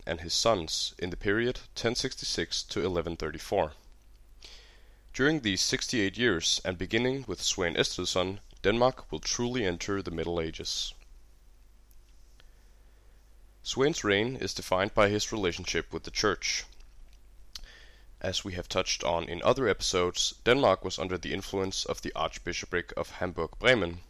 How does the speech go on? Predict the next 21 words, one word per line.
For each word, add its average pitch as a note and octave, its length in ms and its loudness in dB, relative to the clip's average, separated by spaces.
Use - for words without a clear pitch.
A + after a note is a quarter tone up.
which - 220 0
sought - 240 2
to G2 120 -4
incorporate F#2+ 540 2
Scandinavia F2 800 2
into F#2+ 260 -4
its - 220 -4
ecclesiastical E2 880 -6
dominion. E2 480 -4
Previous C#3+ 360 4
kings, G2+ 540 0
especially G2+ 500 0
Canute F2 300 -6
the - 60 -6
Great, A#2 380 2
had - 200 -8
excellent G2 440 2
relations F2+ 560 -2
with - 100 -10
the - 60 -10
Pope - 340 0